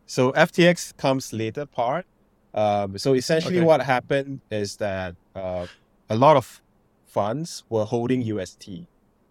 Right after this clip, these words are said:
Speaker 1: A lot of, uh,
Speaker 2: Okay.
Speaker 1: investors, um, like us were holding U S T as well because, um, they were being promised, um, twenty percent interest per year.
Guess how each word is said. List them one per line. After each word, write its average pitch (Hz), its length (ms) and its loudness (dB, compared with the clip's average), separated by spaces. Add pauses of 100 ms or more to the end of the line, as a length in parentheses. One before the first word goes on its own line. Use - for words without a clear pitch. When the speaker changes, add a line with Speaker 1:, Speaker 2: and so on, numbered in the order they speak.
(120)
Speaker 1:
A 120 60 0
lot 131 340 6
of, 127 400 -2
uh, 104 60 -2
Speaker 2:
Okay. 101 400 -8
Speaker 1:
investors, 131 800 0 (400)
um, 101 580 -4
like 98 220 -6
us 123 600 -6 (240)
were 104 160 -6
holding 113 300 -2
U 104 140 -4
S 95 140 -6
T 107 220 -10
as 95 180 -10
well 92 140 -8
because, 120 720 -4 (380)
um, 101 380 0
they 113 160 -2
were 117 140 0
being 107 180 -4
promised, 110 560 -6 (300)
um, 92 160 -16
twenty 117 260 -10
percent 101 640 -4 (100)
interest 98 600 -4 (480)
per 90 140 0
year. 92 400 -2